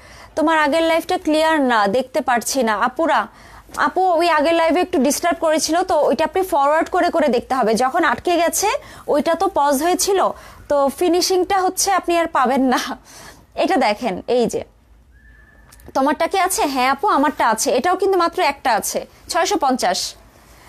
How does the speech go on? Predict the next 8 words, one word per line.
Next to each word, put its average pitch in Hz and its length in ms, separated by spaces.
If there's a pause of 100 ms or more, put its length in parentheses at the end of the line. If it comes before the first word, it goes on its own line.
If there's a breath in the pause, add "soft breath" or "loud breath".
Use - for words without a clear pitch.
(320 loud breath)
এই 359 320
যে 359 180
ব্লু 320 240
কালার 349 380
একটা 339 300
আছে, 330 340 (2750)
এটা 330 260
দেখেন 359 380